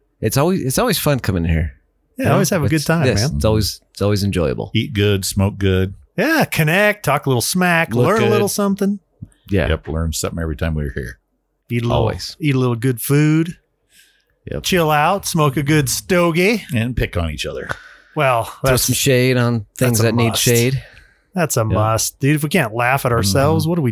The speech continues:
Speaker 2: doing?
Speaker 1: <laughs> Yeah.
Speaker 2: Gotta be able to laugh at ourselves.
Speaker 3: And a lot of sunshine on our, uh, dark corners. <laughs>
Speaker 2: That's right, man.
Speaker 3: Right.
Speaker 2: That is right. Well, with that, introductions, Mayor Dave.
Speaker 3: Hello.
Speaker 2: What's up, buddy?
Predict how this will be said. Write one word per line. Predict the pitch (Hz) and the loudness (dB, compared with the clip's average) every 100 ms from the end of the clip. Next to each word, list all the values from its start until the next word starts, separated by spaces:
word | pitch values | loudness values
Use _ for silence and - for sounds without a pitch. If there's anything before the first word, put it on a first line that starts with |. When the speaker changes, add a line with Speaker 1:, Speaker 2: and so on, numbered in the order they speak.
| 101 | -2
Speaker 2:
doing? | 170 175 170 170 | 0 2 2 0
Speaker 1:
<laughs> | |
Yeah. | 143 - 107 - _ - - _ - | -2 -4 -8 -12 _ -20 -20 _ -4
Speaker 2:
Gotta | 185 131 | 0 2
be | 120 | 0
able | 110 110 | 0 0
to | |
laugh | 113 120 117 | 0 0 0
at | 117 | -2
ourselves. | 113 - 151 156 160 170 - | -4 -4 -2 -2 -4 -6 -8
Speaker 3:
And | 92 | -4
a | 87 | -2
lot | 85 92 | 0 0
of | 92 | 0
sunshine | 85 98 95 87 90 85 80 | -2 0 0 0 0 0 0
on | 82 82 80 | -2 -2 -2
our, | 76 76 76 | -4 -4 -4
uh, | 73 69 67 - _ _ - | -4 -6 -8 -14 _ _ -8
dark | 80 73 | -8 -6
corners. | - 69 64 - - _ _ - - | -8 -8 -8 -12 -16 _ _ -6 -6
<laughs> | - - - - | -8 -16 -14 -6
Speaker 2:
That's | 120 104 120 | -4 -2 -2
right, | 131 107 | -2 -2
man. | 113 107 107 | -2 -2 -2
Speaker 3:
Right. | 80 76 - - - _ _ | -2 -4 -8 -18 -20 _ _
Speaker 2:
That | 147 156 143 | -2 0 0
is | 113 113 | -2 -2
right. | 143 160 117 _ | 0 0 -2 _
Well, | 135 180 147 | -2 0 2
with | 127 | 0
that, | 147 196 - - 185 | 0 0 -2 -10 -4
introductions, | 190 156 151 240 - 135 117 | -2 0 0 0 0 0 2
Mayor | 156 151 143 | 2 4 2
Dave. | 143 147 208 277 98 104 - - | 2 2 2 0 -4 -6 -6 -4
Speaker 3:
Hello. | 101 104 - - _ _ | 0 0 -4 -14 _ _
Speaker 2:
What's | 139 - | -6 -4
up, | 247 | -4
buddy? | - 123 | -2 -4